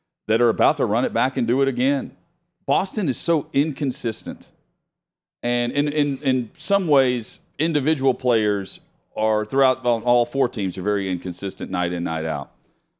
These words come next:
But the consistency is Jimmy Butler, and it's with Jokic.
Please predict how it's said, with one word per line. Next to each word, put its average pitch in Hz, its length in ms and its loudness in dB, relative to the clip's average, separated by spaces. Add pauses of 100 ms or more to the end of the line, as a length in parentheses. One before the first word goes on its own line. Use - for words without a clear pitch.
(180)
But 117 260 0
the 113 100 2
consistency 117 760 -2
is 85 120 -4
Jimmy 107 260 -2
Butler, 85 540 -2 (640)
and 117 220 -4
it's 104 140 -8
with 98 140 -4
Jokic. - 520 -6